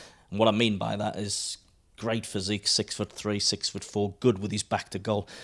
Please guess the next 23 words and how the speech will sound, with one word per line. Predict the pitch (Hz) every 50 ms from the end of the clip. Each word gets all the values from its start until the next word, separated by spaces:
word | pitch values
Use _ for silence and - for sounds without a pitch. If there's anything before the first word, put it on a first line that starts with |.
| - - - -
but | 101 101
he's | 95 -
really | 110 120 120 117 113
mobile. | 104 107 110 110 104 98 95 95 101 104 101 - - _ _ _ _ _ _
And | - 92 95
the | 98
important | 95 92 - - 104 98 - -
thing | - 101 98
is | 101 101 95
he | 101
gets | 101 - 104 - -
goals, | - - 107 101 101 - -
or | 98
he | 98 90
did | - 104 101
up | 101 -
at | - -
Preston | - - 104 - - - 104
anyway. | 104 101 101 98 101 95
So | - - 101
if | 95 -
he | - 117 113
comes | 107 - - 110 101 98 104 107 - -